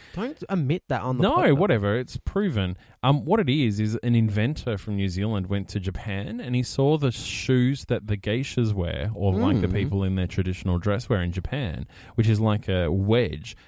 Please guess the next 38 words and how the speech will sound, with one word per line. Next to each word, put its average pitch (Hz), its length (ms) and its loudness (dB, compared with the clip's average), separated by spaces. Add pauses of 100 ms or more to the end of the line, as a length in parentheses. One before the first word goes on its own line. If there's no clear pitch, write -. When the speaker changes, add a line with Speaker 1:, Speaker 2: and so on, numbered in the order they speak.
Speaker 2:
and 110 140 0
it 87 80 -6
has 110 260 0
that 104 220 -2
same, 95 500 0 (180)
like, 87 240 -8
flip-flop 240 500 2
Speaker 1:
Yeah. - 60 -6
Speaker 2:
design 101 280 2
at 71 60 -4
the - 40 -6
front. 135 400 -2 (320)
And 117 160 0
he 123 140 4
went, 113 320 2
"Ah, 202 420 2
they're 104 160 0
like 131 220 -4
Japanese 117 480 -2
sandals." 127 560 -4 (1000)
Went 92 180 -2
back 80 220 -4
home 87 340 0
and 110 160 -2
created 95 680 -2 (540)
jandals, 156 960 -2
Japanese 120 520 -2
sandals, 143 720 -4
jandals. 127 680 -2
And 110 120 4
then 127 100 8
Speaker 1:
But 120 60 6
Speaker 2:
we 127 100 6
saw 123 240 4
them 110 140 2
and 101 80 2
went, 95 200 -2
"Thongs." 87 560 -4